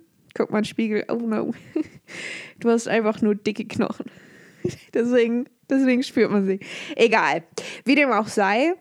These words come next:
ähm, das wollte ich euch einfach mal sagen. Mir geht's, also mir geht's gut.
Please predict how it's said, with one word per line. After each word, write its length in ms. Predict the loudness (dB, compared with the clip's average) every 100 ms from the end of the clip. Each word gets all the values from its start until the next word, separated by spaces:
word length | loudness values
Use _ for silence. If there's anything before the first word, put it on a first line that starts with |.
| -4 2
ähm, 440 | 4 4 4 4
das 160 | 4 4
wollte 180 | 4
ich 100 | 4
euch 120 | 4 4
einfach 220 | 4 4
mal 180 | 4 4
sagen. 520 | 4 4 4 2 -2 _ _ _
Mir 180 | 2 4
geht's, 260 | 4 0 0
also 180 | 0 4
mir 140 | 4
geht's 280 | 4 2 -4
gut. 340 | -6 -6 -8